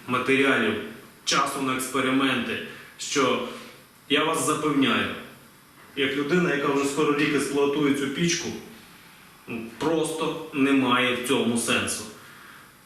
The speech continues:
Неможливо. Я вважаю, що дожиг не виникає конкретно в цій пічі через те,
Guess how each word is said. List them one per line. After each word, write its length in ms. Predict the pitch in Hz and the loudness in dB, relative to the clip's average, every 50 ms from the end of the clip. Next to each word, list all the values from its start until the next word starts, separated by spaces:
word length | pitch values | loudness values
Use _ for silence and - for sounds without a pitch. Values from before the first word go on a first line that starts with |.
| - - - - - - - - - - - - - - - - - - | -20 -20 -20 -20 -20 -20 -18 -18 -18 -18 -18 -20 -20 -20 -20 -16 -8 -2
Неможливо. 760 | 120 135 156 160 170 170 170 - 170 - - 143 - 104 - | 0 0 2 2 2 2 2 2 2 2 4 4 2 2 2
Я 120 | - 143 | 2 2
вважаю, 440 | 185 185 175 - 147 143 131 123 123 | 2 2 2 2 2 2 2 2 0
що 220 | 123 123 120 101 - - - - 127 | 0 0 -2 -2 -4 -4 -6 -4 -2
дожиг 380 | 156 170 170 170 139 139 139 | 2 2 4 4 2 0 0
не 80 | 135 135 | 0 2
виникає 560 | 131 135 135 135 135 151 147 135 123 113 113 | 2 2 2 2 2 2 2 2 2 0 0
конкретно 440 | - 135 139 139 151 139 139 139 127 | 0 -2 0 2 2 2 2 0 -2
в 100 | 117 - | -2 0
цій 80 | 135 139 | 0 0
пічі 360 | - - 151 - - 120 - | 0 0 0 -2 -2 0 2
через 280 | 135 135 135 131 - | 2 4 4 4 2
те, 400 | - - 185 185 196 202 - - | 2 2 2 2 2 0 -2 -6